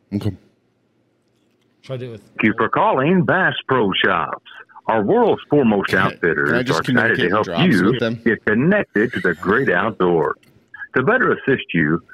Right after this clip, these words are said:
Speaker 3: please listen to the following options.
Speaker 2: They
Speaker 3: For
Speaker 2: give me the
Speaker 3: store
Speaker 2: number to
Speaker 3: hours
Speaker 2: Bass
Speaker 3: and
Speaker 2: Pro?
Speaker 3: location, press
Speaker 1: Huh?
Speaker 3: one.
Speaker 2: They just give me the number to
Speaker 3: For
Speaker 2: Bass Pro.
Speaker 3: firearms,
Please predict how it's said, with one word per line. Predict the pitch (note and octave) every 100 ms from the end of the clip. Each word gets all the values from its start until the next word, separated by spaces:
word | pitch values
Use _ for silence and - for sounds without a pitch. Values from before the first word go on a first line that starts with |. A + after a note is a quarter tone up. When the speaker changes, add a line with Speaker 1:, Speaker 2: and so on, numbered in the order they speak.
| - -
Speaker 3:
please | F#3 A3+ -
listen | F#3+ F#3+ - F2 F#2+ A#2
to | C#3
the | D3 -
following | D#2 D#2 F2+ G#2
options. | E2 D2+ - - - - - - - -
Speaker 2:
They | E3+
Speaker 3:
For | B2+
Speaker 2:
give |
me | B3+
the | G#2
Speaker 3:
store | A2+ G#2+
Speaker 2:
number |
to | D#2
Speaker 3:
hours | D#2 G2 C#3+
Speaker 2:
Bass | E2+
Speaker 3:
and | F#2 F2
Speaker 2:
Pro? | E2+
Speaker 3:
location, | D2+ G#2 G2 - - A2 E3+ _ -
press | F#3 C3+
Speaker 1:
Huh? | A#2
Speaker 3:
one. | G#2 G2 D#2+ D2+
Speaker 2:
They | C#3
just | F3
give | G3
me | F3+
the | C#3+
number | A#2+ E3+
to | C#3+
Speaker 3:
For | F2
Speaker 2:
Bass | -
Pro. | E2
Speaker 3:
firearms, | G2 A2+ D#2+ D#2+ C3